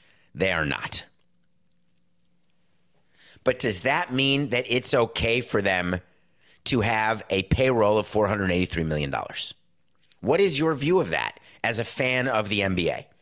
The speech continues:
as a fan of sports? Many of you are gonna say the following.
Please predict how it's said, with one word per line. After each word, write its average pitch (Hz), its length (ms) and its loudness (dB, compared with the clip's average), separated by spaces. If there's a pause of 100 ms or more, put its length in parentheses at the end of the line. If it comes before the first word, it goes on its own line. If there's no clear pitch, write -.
(280)
as 147 160 -2
a 156 60 -4
fan 160 240 0
of 143 80 -2
sports? - 560 -2 (1900)
Many 139 300 0
of 110 80 -2
you 110 120 2
are 107 40 4
gonna 101 160 0
say 101 160 0
the 95 80 0
following. 69 360 -4